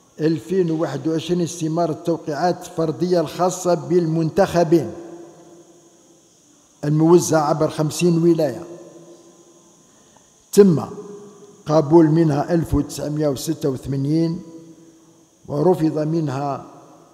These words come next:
خمسة وثلاثين استمارة، واثنين استمارة ملغاة،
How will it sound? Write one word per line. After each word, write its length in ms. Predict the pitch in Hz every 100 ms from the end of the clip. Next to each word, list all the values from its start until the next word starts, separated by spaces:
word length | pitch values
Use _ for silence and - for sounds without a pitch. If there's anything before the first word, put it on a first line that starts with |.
| _ _ _ _ -
خمسة 300 | - 165 170
وثلاثين 400 | 156 - 147 160
استمارة، 720 | 139 - 151 147 143 135 127 - - - _ _ _ _ _ _ _
واثنين 1300 | 139 160 160 143 - - - - - - 170 170 180
استمارة 560 | 151 - 156 147 147 143
ملغاة، 560 | 147 147 139 151 -